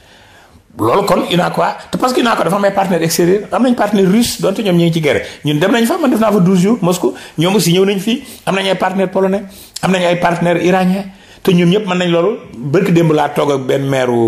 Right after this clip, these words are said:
bu nekk benn ville Maroc boo xam ne mi ngi naan ma, Maroc bu ngeen fa ñëwoon, non seulement dañ leen di defal loolu, mais ay, ay culture sous serre sax am na fa. Maa ngi fay waaj a dem, xam naa peut-être après Magal Touba. Donc, pour wax ne pare nañ pour liggéey ci, mais aussi, li nit ñi war a xam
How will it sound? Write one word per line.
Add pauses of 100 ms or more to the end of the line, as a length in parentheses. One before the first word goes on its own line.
(340)
bu
nekk
benn
ville
Maroc
boo
xam
ne
mi
ngi
naan
ma,
Maroc
bu
ngeen
fa
ñëwoon, (400)
non
seulement
dañ
leen
di
defal
loolu,
mais
ay, (340)
ay
culture
sous
serre
sax
am
na
fa. (840)
Maa
ngi
fay
waaj
a
dem,
xam
naa
peut-être
après
Magal
Touba.
Donc,
pour
wax
ne (440)
pare
nañ
pour
liggéey
ci,
mais
aussi, (360)
li
nit
ñi
war
a
xam